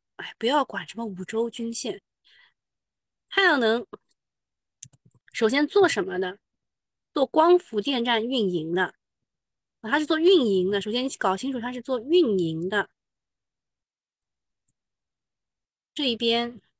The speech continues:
也是走箱体，还没走出来呢，好难画的，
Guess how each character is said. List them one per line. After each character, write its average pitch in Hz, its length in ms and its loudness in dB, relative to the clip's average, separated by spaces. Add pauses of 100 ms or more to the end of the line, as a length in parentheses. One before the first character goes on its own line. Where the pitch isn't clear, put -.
也 202 180 2
是 349 140 4
走 180 140 -2
箱 202 260 -6
体， - 300 -10 (4000)
还 220 100 0
没 320 140 2
走 - 140 0
出 - 160 -6
来 202 160 2
呢， 196 260 0
好 - 180 -6
难 180 140 0
画 285 200 2
的， 180 200 -8